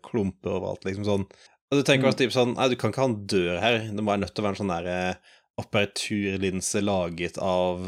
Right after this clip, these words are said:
Speaker 1: flaggermusvinger og sånne ting. Bare sånn helt sånn
Speaker 2: <laughs>
Speaker 1: koko bananas, eh, visuell direction på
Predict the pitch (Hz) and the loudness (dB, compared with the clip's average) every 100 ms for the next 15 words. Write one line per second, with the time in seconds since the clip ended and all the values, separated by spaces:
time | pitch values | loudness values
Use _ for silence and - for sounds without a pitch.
0 | 92 - 98 90 98 90 90 95 90 87 | -6 -2 -2 -2 -4 -4 -4 -2 -2 -2
1 | 85 87 87 92 95 90 98 104 98 95 | -6 -4 -4 -4 -6 -4 -4 -4 -4 -4
2 | 92 - - - 208 - 196 233 233 - | -4 -6 -10 0 0 4 2 2 0 -2
3 | - 139 160 - 110 104 101 92 92 95 | -4 2 0 2 -2 2 2 2 0 -2
4 | 92 - 98 95 98 98 - - - - | -2 -2 0 0 0 0 -4 -10 -20 -16
5 | - 95 101 92 92 92 - 95 87 | -4 4 4 6 6 4 4 0 2